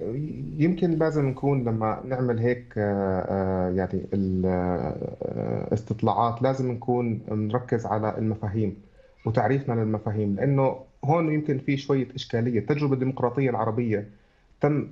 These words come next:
استحضارها بناءً على الإرث الديمقراطي الغربي تحديدًا، ولم تتطور ضمن المعايير العربية العربية،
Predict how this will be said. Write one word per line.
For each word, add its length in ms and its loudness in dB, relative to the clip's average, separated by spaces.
استحضارها 580 0
بناءً 240 -2
على 200 -2
الإرث 280 -4
الديمقراطي 500 -2
الغربي 380 -2
تحديدًا، 500 0
ولم 360 2
تتطور 920 0
ضمن 280 -2
المعايير 440 0
العربية 480 -2
العربية، 600 0